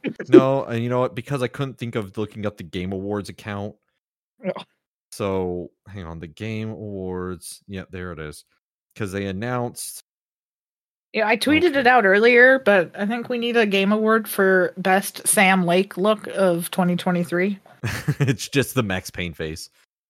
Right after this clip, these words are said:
Speaker 2: Or should I say best Sam Lake fit of twenty twenty-three? 'Cause every time you saw Sam Lake, he was always just impeccably dressed.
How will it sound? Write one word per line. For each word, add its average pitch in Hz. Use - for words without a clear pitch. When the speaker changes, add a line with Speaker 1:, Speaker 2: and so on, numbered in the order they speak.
Speaker 2:
Or 233
should 247
I 226
say 196
best 214
Sam 208
Lake 190
fit -
of -
twenty 170
twenty-three? 165
'Cause 175
every 233
time 320
you 311
saw 294
Sam 262
Lake, 226
he 220
was 247
always 202
just 180
impeccably 190
dressed. 165